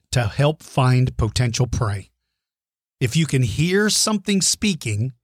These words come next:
then that means you know where to go to find it. So, Ethan, maybe they were simply eavesdropping on conversations to figure out where the animals were so they could go over and figure it out if they're gonna have them for lunch.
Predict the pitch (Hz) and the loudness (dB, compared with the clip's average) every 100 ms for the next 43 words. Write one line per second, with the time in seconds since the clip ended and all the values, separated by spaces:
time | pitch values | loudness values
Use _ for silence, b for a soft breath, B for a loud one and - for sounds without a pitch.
0 | _ _ _ _ _ _ _ _ 127 139 | _ _ _ _ _ _ _ _ -2 2
1 | 135 123 139 165 - 156 160 160 139 165 | 2 2 0 0 2 2 4 2 4 4
2 | 147 147 151 143 135 127 139 143 - 139 | 4 4 2 2 2 0 0 0 0 0
3 | 123 107 92 - _ _ _ _ _ _ | 0 -4 -10 -18 _ _ _ _ _ _
4 | - 156 170 202 196 202 190 - 135 151 | -2 -2 0 -2 2 0 0 2 4 4
5 | 180 196 135 98 82 _ _ _ _ 131 | 2 0 -2 -8 -16 _ _ _ _ -2
6 | 147 131 113 - 185 185 196 190 190 - | 0 0 0 0 0 0 0 0 -2 -6
7 | _ 175 190 170 120 113 160 156 165 135 | _ 0 2 2 0 2 0 2 2 2
8 | 123 156 156 139 123 - 185 - 233 240 | 0 0 0 2 0 2 0 0 0 0
9 | - b _ - - 190 170 170 165 131 | -2 b _ -6 -2 -2 2 2 2 0
10 | 110 147 170 180 160 156 170 156 139 135 | 0 2 2 2 2 4 4 2 2 2
11 | 160 185 190 B B - 147 160 156 135 | 2 2 0 B B 0 2 0 -2 0
12 | 151 156 147 127 - 156 143 147 139 135 | 2 4 2 0 0 0 2 2 2 0
13 | 135 127 127 131 131 127 131 120 113 92 | 2 2 4 2 0 0 0 0 0 -2
14 | - | -8